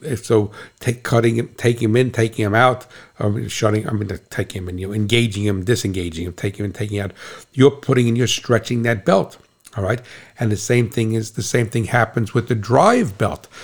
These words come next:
So if you're starting and stopping that tractor a lot, and because you have to, I mean, that's the dynamics of, of the, of the use you give it, you're gonna have a higher rate of wear on that belt. Same thing happens when engines, with timing belts and with drive belts.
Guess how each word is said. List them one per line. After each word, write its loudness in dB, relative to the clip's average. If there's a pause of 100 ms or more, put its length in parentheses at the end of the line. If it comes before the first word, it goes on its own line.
(140)
So 0
if -2
you're 2
starting 2
and -2
stopping 0
that 0
tractor 2
a 4
lot, -2
and -2
because 2
you 2
have 2
to, 0
I 2
mean, 0
that's 0
the -12
dynamics 0
of, -6
of -8
the, 0 (300)
of 2
the 2
use 2
you 2
give -2
it, -2 (320)
you're 2
gonna 2
have 2
a -2
higher 2
rate 0
of -2
wear 2
on 0
that -4
belt. 2
Same 2
thing 0
happens 0
when 0
engines, 0 (400)
with 2
timing 4
belts 0
and 0
with 0
drive 2
belts. -4